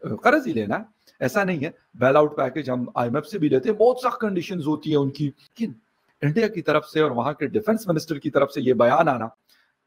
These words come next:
एक तो कितनी इंपॉर्टेंस है, सात सौ अरब डॉलर्स उनके पास, मैं अक्सर शोज में बताता रहता हूँ कि ये उनके पास रिजर्व्स हैं और, अ, वो बिल्कुल पाकिस्तान को, अ, दे सकते हैं। बांग्लादेश को उन्होंने हेल्प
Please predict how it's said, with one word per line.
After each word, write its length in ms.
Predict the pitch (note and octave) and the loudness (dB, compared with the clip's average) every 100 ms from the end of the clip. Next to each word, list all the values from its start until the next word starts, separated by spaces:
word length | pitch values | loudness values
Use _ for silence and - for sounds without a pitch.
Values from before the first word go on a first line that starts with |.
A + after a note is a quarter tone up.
| - | -8
एक 160 | B3+ - | -6 0
तो 280 | C#4 - - _ _ _ _ _ _ _ _ | 2 0 -6 _ _ _ _ _ _ _ _
कितनी 220 | - - F#3+ | -6 0 2
इंपॉर्टेंस 480 | C#3 B2 B2 A2 G#2+ | 4 2 2 -4 -8
है, 100 | - _ _ _ _ - | -18 _ _ _ _ -14
सात 300 | - - - | -8 -6 0
सौ 100 | G#3+ | 2
अरब 180 | E3 C3+ | 4 4
डॉलर्स 420 | B2+ C#3 D3 - - | 4 2 -6 -12 -8
उनके 200 | C3 D3 | -6 0
पास, 260 | D3+ D#3+ F#3 | 2 2 -2
मैं 100 | F#3 | -4
अक्सर 400 | - F#3+ - - | -2 -4 -4 -12
शोज 240 | D3 C3+ B2+ | -4 -2 0
में 120 | B2+ | 0
बताता 340 | A#2+ B2 C#3 | 0 0 0
रहता 240 | B2+ A#2 C#3 | 0 -2 -4
हूँ 80 | |
कि 100 | C#3 | -4
ये 220 | B2 A#2+ - | -4 -4 -2
उनके 220 | B2 A2+ | -4 -2
पास 260 | A2 B2 A#2 | 0 0 0
रिजर्व्स 400 | D3+ A2+ A#2+ G#2+ A2 | -2 0 0 -2 -6
हैं 260 | G2+ - _ _ _ _ - | -6 -10 _ _ _ _ 0
और, 260 | B2+ A#2+ | 2 2
अ, 160 | A#2 A2 G2 - | -2 -2 -4 0
वो 140 | A#3 | 2
बिल्कुल 260 | E3+ B3+ E4 | 2 -2 -2
पाकिस्तान 460 | E3 D3 D#3+ D#3+ | -2 0 0 0
को, 260 | E3 D#3 C3+ | 0 0 0
अ, 380 | - A#2 G#2 G#2+ | -2 -4 -4 -4
दे 140 | A2+ | -4
सकते 300 | A#2 F3 - | -2 -4 -4
हैं। 260 | C#3+ C#3+ C3 | -2 -2 2
बांग्लादेश 440 | B2 B2+ A#2+ B2 | 2 4 2 0
को 160 | - D3 | 0 0
उन्होंने 320 | B2+ A#2 A#2 - - - | 0 0 -2 -4 -20 -2
हेल्प 160 | A#2+ | -2